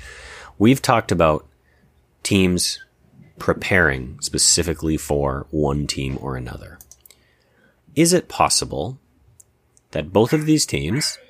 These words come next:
basically said, "Look, I'm confident we can beat Boston. I'm confident we can beat Washington"?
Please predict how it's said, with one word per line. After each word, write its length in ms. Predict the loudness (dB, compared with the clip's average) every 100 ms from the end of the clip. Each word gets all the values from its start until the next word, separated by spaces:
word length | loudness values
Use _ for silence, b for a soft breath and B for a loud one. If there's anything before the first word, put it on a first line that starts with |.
| b b -8
basically 500 | 2 4 4 2 0
said, 340 | 0 0 -2 -4 -14 _ _ _ -20 -20 _
"Look, 240 | 0 2 2
I'm 200 | 0 0
confident 460 | 0 2 2 0
we 100 | -2
can 160 | -2 -4
beat 180 | -4 -2
Boston. 400 | -2 -2 -2 -2
I'm 140 | -4
confident 440 | -4 -6 -4 -4
we 100 | -4 -4
can 120 | -2
beat 160 | 0
Washington"? 560 | 2 2 2 -4 -8